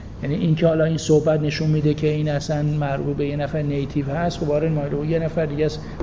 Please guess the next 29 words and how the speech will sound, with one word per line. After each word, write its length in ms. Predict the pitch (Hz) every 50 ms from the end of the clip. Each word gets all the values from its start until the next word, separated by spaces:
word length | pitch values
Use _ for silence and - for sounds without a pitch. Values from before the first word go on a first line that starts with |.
| -
ولی 100 | - 151
اگه 260 | 147 147 147 139 147 143
رفرنس 360 | 143 - 160 147 139 - -
دادم 260 | 151 147 147 139 139
بهش 280 | 139 143 156 165 170 -
که 220 | 160 151 151 156 - - - - - - - - -
مشکلی 400 | 156 - - - 147 151 160 160
نداره 340 | 156 165 185 185 185 151 143
تو 120 | 135 160
این 100 | 135 127
قالب، 340 | 117 123 123 120 123 123 127
یعنی 180 | 127 127 131
اینکه 460 | 139 147 139 - 156 147 143 143 143 147 151
نمی‌تونه. 400 | 151 147 156 147 - 147 131 - - - - - - -
حالا 180 | 160 165 175
یکی 300 | 170 175 190 185 185 214
می-، 220 | 202 196 190 190 190
من 320 | 190 180 185 180 185 185
دوست 220 | 185 175 190 - -
دارم 200 | 185 185 185 180
که 60 | 196
شما 240 | - - 175 185 185
ریوردش 600 | 170 180 165 151 165 170 185 185 160 165 143 -
بکنی، 420 | - 139 127 - 131 127 127 127
با 140 | 131 135 135
زبون 360 | 131 139 135 135 147 160 165
خودت 360 | 151 - - 156 165 175 151 131
همین 280 | 123 139 143 147 139
مطالب 420 | 139 139 131 - 127 123 135 135